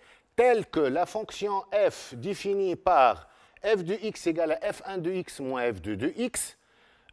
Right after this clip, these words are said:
euh, euh, soit représentée dans la figure, dans le graphique suivant. Alors, on va tout d'abord, euh, euh, déterminer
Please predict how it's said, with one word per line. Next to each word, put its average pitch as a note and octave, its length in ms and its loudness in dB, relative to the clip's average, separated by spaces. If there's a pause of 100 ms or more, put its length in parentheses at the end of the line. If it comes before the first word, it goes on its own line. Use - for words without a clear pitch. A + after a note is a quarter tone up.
(140)
euh, D3+ 340 4 (140)
euh, A#2+ 120 -6 (1600)
soit G3 320 4
représentée G3 840 2
dans A3 160 -4
la G#3 140 4
figure, F#3 580 -6 (460)
dans G3 200 0
le G#3 100 2
graphique D3 380 -2
suivant. A2 320 -6 (1600)
Alors, C#3+ 240 6
on G3+ 100 2
va A#3+ 200 4
tout B3 120 -2
d'abord, G#3 480 6
euh, G#3+ 260 4
euh, F#3 120 4
déterminer G3+ 840 0